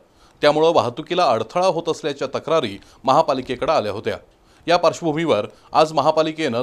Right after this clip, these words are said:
धडक मोहीम राबवली आणि क्रांतिसिंह नाना पाटील नगरातील सुमारे चाळीस केबिन्स हटवल्या, तर सहा केबिन जप्त करण्यात आल्या.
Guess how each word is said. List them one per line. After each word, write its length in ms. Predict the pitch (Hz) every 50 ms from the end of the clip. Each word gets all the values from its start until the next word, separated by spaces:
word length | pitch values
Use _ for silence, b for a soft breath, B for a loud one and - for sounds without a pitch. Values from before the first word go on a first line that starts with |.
| 127
धडक 280 | - 117 120 143 - -
मोहीम 240 | 147 131 127 131 127
राबवली 460 | 120 107 110 147 156 135 107 104 101 - b b b b
आणि 140 | 123 147 165
क्रांतिसिंह 640 | 165 - 147 117 113 120 120 185 190 - 202 196
नाना 220 | 190 185 165 160 151
पाटील 240 | 151 151 147 151 143
नगरातील 520 | 123 117 131 151 151 151 - 113 113 117
सुमारे 320 | 113 - 143 143 151 175 170 175 - -
चाळीस 360 | 151 139 151 190 214 - -
केबिन्स 360 | - 135 120 123 120 - - -
हटवल्या, 380 | 113 - 147 156 135 104 107 110 - b b b b b
तर 100 | 180 170
सहा 340 | 175 - - 135 143 180 185
केबिन 360 | 185 147 127 123 123 143 147
जप्त 280 | 117 120 - - - 107 -
करण्यात 260 | 107 104 104 101 -
आल्या. 140 | 117 113 90